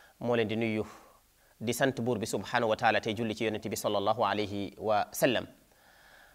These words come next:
Euh, di leen wax ne jotaay boo xamante ne yàgg nañoo jot ay appel pour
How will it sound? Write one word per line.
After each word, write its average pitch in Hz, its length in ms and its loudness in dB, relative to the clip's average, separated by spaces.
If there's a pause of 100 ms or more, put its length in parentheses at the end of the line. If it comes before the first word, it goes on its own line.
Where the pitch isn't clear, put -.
(120)
Euh, 113 220 4 (100)
di 139 120 2
leen 151 140 8
wax 147 180 6
ne 123 160 2 (340)
jotaay 131 280 8
boo 127 120 6
xamante 127 360 2
ne 120 60 2
yàgg 120 220 4
nañoo 120 260 2
jot - 380 -4 (500)
ay 117 220 4
appel 120 380 6 (760)
pour 127 220 0